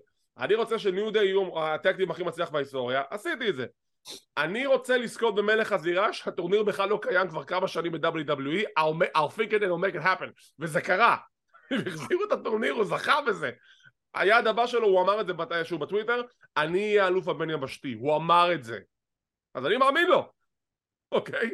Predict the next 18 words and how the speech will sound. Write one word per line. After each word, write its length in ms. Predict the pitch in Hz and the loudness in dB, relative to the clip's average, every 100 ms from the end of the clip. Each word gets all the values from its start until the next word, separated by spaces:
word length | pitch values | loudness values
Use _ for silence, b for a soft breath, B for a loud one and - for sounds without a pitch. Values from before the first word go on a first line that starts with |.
| - _ _ _ _ _ _ | -10 _ _ _ _ _ _
אתה 80 | 190 | 0
יודע, 160 | 226 190 | 0 2
בייבי 360 | 175 240 277 | 0 0 -2
סטפס, 440 | - 262 285 - - | -4 0 0 -2 -2
עשר, 260 | 196 214 226 | -2 0 -4
שמונה 300 | 190 220 226 | -2 -2 -2
שנים, 380 | 214 208 262 220 | -2 -4 -4 -4
אבל 200 | 165 143 | -6 -8
<laughs> 160 | 180 - | -10 -4
הוא 80 | 196 190 | -4 -2
לא 80 | 185 | -2
מגיע 200 | 175 175 | 0 0
לצעדים, 380 | 170 151 156 | -2 -6 -6
להחלטות 420 | 151 143 151 139 131 | -4 -4 -6 -8 -6
שלו 200 | 165 135 | -6 -6
בחיים 320 | 135 143 139 | -4 -2 -2
וליעדים 500 | 131 120 120 117 127 | -2 -2 -4 -4 -6
שלו. 240 | 117 104 | -8 -12